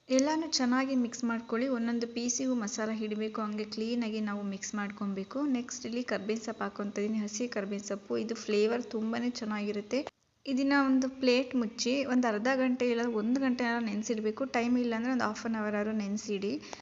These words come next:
ವಿಡಿಯೋನ ಎಲ್ಲೂ ಸ್ಕಿಪ್ ಮಾಡದೆ ಪೂರ್ತಿ ವಿಡಿಯೋ ನೋಡಿ. ಆ, ನೋಡಿ ಇವಾಗ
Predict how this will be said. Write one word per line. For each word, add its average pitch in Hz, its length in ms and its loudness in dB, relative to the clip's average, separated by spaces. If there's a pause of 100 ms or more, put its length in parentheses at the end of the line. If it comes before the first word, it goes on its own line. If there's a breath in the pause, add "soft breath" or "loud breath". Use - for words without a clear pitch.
(420)
ವಿಡಿಯೋನ 294 500 0
ಎಲ್ಲೂ 262 360 0
ಸ್ಕಿಪ್ 247 340 -4
ಮಾಡದೆ 233 320 -2
ಪೂರ್ತಿ 247 500 -4
ವಿಡಿಯೋ 214 320 -4
ನೋಡಿ. 208 420 -4 (480 loud breath)
ಆ, 277 140 -2
ನೋಡಿ 247 260 2
ಇವಾಗ 247 220 0